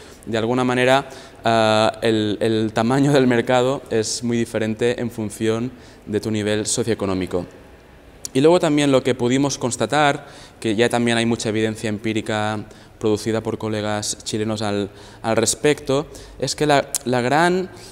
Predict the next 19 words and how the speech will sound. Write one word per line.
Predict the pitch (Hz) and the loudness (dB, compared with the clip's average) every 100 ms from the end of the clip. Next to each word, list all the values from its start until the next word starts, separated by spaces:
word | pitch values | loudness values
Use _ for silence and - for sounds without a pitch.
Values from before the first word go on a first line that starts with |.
| - | -20
falacia | - - 120 151 180 135 110 92 | -10 -2 4 4 2 0 0 -2
de | - 113 | -2 0
la | 113 | 2
elección | 104 107 - 123 | 2 0 -2 -2
escolar | 123 - 110 123 127 | -2 -2 2 2 2
y | |
de | 113 | 0
la | 107 | 0
libre | 117 123 | 0 2
elección | 123 117 127 | 0 0 -2
escolar | 120 - 110 127 123 160 - - | -4 -4 -2 0 0 -4 -18 -8
es | 131 - | -6 -2
que | |
en | 123 | 0
muchas | 139 170 160 | 0 -2 -2
ocasiones | 147 123 143 139 131 170 - - | -2 -2 0 0 -2 -6 -10 -4
quien | 127 | -2
acaba | 117 135 147 151 135 120 - - | 0 0 0 2 0 -2 -10 -12
escogiendo | - - 117 - 143 151 123 101 90 | -6 -2 -4 0 0 2 2 0 0